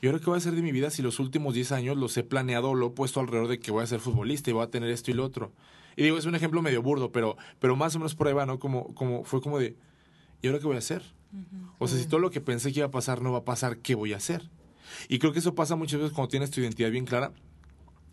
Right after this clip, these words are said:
Speaker 1: Y decía que me gusta mucho esto de "y cierra la puerta", porque siento que es como si Dios te estuviera diciendo, "Ven, o sea, ven aquí y entra conmigo y cierra la puerta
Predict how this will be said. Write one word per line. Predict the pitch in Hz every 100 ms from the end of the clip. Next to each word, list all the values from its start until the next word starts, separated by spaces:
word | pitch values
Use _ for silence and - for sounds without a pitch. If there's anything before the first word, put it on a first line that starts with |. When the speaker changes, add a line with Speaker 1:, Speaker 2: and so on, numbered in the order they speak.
| -
Speaker 1:
Y | 135
decía | 123 127
que | 147
me | 127
gusta | 123 127
mucho | 139 131
esto | 131 139
de | 123 127
"y |
cierra | 113 143
la | 143 139
puerta", | 127 147
porque | 135 127 123 110 - -
siento | - 143 151
que | 151
es |
como | 156 151
si | 139
Dios | 127
te | 139
estuviera | 131 127 127
diciendo, | 123 123 110
"Ven, | 123 143 139
o | 113
sea, | 117
ven | 107 151
aquí | 196 190 104 - _ - - _
y | 135
entra | 165 196
conmigo | 190 139 131 127 -
y | 156
cierra | - 185
la | 214 -
puerta | 175 170